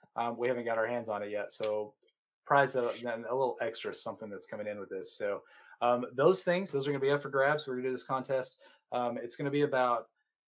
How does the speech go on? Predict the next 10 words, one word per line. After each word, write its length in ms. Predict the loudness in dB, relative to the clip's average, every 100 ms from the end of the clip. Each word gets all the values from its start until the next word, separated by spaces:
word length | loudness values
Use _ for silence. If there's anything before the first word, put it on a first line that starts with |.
| _ -4
uh, 320 | 0 0 -2 -8 _ _ _ _ _ _ _ _
checking 300 | 4 4 6
us, 200 | 4 4
liking 260 | 2 4
us 140 | 0 -2
on 120 | 0
Facebook, 500 | 0 0 0 -2 -2
on 100 | -10
Twitter, 720 | -4 0 2 2 0 -2 -4
um, 640 | -2 -2 -2 -2 -4 -8